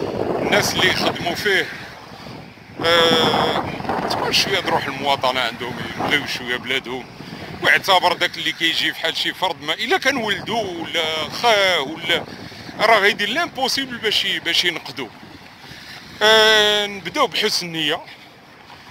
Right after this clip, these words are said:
ما نبداو شي ب-، بسوء النيه. ونتمنى ان هاد ال-،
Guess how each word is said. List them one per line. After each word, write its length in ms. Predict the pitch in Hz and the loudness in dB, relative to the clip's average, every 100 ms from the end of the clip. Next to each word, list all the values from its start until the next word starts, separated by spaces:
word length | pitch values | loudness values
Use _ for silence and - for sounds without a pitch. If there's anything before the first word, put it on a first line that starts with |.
| - - - - - | -20 -18 -18 -18 -6
ما 100 | 165 | 0
نبداو 320 | 190 - 180 175 | 2 2 2 4
شي 220 | 185 165 | 4 4
ب-، 480 | 151 147 139 123 104 - - - - - - - - - - - - - - | 2 0 0 -2 -6 -10 -14 -16 -18 -18 -16 -10 -10 -8 -8 -8 -12 -14 -8
بسوء 260 | - 196 175 | 0 0 0
النيه. 380 | 151 147 120 117 - - - - - - - - - - - - - - - - - - - - - | 0 2 2 -2 -8 -18 -20 -20 -20 -20 -20 -18 -18 -16 -16 -14 -14 -14 -16 -16 -18 -18 -18 -18 -8
ونتمنى 840 | 196 196 190 180 170 190 202 185 | 0 2 4 2 0 -2 2 2
ان 180 | 160 165 | 0 0
هاد 200 | 151 143 | 0 0
ال-، 640 | 143 139 135 135 127 131 | -4 -8 -8 -6 -4 -6